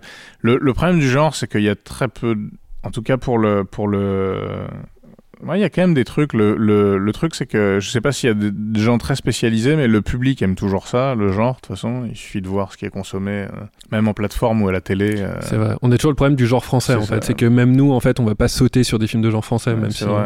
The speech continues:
Speaker 2: euh,
Speaker 1: Il y a ce
Speaker 2: ouais.
Speaker 1: truc. Et après, je sais pas, j'ai l'impression quand même, en même temps, tous les cinéastes, tous les auteurs, euh, dans leur panthéon des trucs qu'ils adorent, il y a, il y a quand même beaucoup de films de genre par
Speaker 2: Ouais.
Speaker 1: rapport à,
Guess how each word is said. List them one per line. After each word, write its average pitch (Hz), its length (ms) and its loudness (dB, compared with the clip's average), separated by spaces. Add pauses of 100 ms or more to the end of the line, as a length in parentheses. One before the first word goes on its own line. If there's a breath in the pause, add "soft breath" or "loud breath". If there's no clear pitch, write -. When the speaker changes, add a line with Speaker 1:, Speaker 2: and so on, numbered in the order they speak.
Speaker 2:
euh, 101 160 -8
Speaker 1:
Il 101 80 -10
y - 20 -6
a 101 60 -8
ce 113 100 0
Speaker 2:
ouais. 104 80 0
Speaker 1:
truc. - 340 -8
Et 120 640 -2
après, 107 300 -4
je 156 80 -4
sais 113 100 -2
pas, 139 120 2
j'ai 120 100 2
l'impression 120 260 2
quand 151 80 0
même, 135 160 0
en 117 120 0
même 117 180 2
temps, 143 160 -4
tous - 240 0
les 113 400 2
cinéastes, 120 760 -2
tous - 140 -4
les 120 180 2
auteurs, 131 480 0
euh, 107 220 -4
dans 107 160 2
leur 117 220 0 (200)
panthéon 120 540 0
des 98 260 -4
trucs - 260 -10
qu'ils 98 220 -6
adorent, 110 380 0
il 101 80 -6
y - 20 -4
a, 98 220 -6
il 104 80 -10
y - 20 -10
a 101 40 -12
quand - 120 -8
même 101 120 -4
beaucoup 113 200 -8
de - 60 -12
films 104 200 -6
de 101 180 -2
genre 107 260 -6
par 110 160 2
Speaker 2:
Ouais. 104 60 4
Speaker 1:
rapport 98 340 -4
à, 101 340 -10